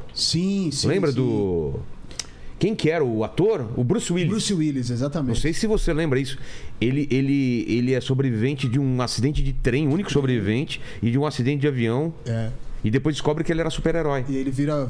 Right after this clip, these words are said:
Speaker 1: e aí tem o
Speaker 2: Ele
Speaker 1: Senhor
Speaker 2: vira um
Speaker 1: Vidro.
Speaker 2: super-herói.
Speaker 1: É.
Speaker 2: Aí tem o cara que é o super-vilão.
Speaker 1: Super-vilão, que é o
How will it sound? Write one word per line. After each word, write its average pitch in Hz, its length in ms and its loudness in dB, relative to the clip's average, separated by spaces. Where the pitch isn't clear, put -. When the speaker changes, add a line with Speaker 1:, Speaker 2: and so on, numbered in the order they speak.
Speaker 1:
e 131 260 2
aí 131 180 0
tem 147 140 0
o 147 100 0
Speaker 2:
Ele 131 80 2
Speaker 1:
Senhor 127 140 2
Speaker 2:
vira 131 120 2
um - 20 -2
Speaker 1:
Vidro. 147 180 2
Speaker 2:
super-herói. 151 380 2
Speaker 1:
É. 113 60 0
Speaker 2:
Aí 107 160 2
tem 127 200 0
o 147 80 0
cara 117 360 0
que - 220 2
é 120 60 0
o 147 300 0
super-vilão. 127 680 0
Speaker 1:
Super-vilão, 131 640 -2
que - 80 -4
é 123 40 -2
o - 20 -2